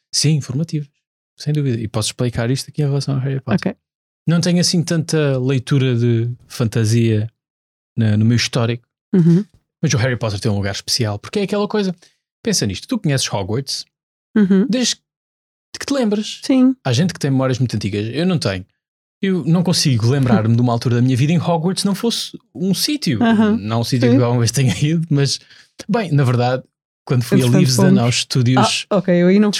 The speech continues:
Speaker 1: Desculpa, tu aí não foste.
Speaker 2: Pois.
Speaker 1: Aos estúdios de Harry Potter em, em Leaves Inn, no Reino Unido, mais ou menos que estás em Hogwarts, mas pronto. Co-,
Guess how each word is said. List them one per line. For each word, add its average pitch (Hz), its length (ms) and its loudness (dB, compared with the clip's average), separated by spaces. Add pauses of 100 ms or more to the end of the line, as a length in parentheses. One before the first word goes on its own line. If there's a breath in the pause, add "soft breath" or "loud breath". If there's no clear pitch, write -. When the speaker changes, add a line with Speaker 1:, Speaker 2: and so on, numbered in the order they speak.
(140)
Speaker 1:
Desculpa, 143 160 -4
tu 117 100 -6
aí 104 60 -2
não 117 100 -2
foste. - 220 -12 (100)
Speaker 2:
Pois. 160 180 -2
Speaker 1:
Aos 120 180 0
estúdios 135 300 0
de 110 60 0
Harry 123 180 2
Potter 123 300 0
em, 117 140 2 (180)
em 120 40 4
Leaves 120 280 2
Inn, 120 80 2
no 120 100 4
Reino 127 220 0
Unido, 139 320 2 (440 soft breath)
mais 143 540 -2
ou 147 60 2
menos 143 240 0
que - 80 -16
estás 139 200 -2
em 131 60 0
Hogwarts, 104 460 -2
mas 117 140 -2
pronto. 95 280 -6
Co-, 120 120 -6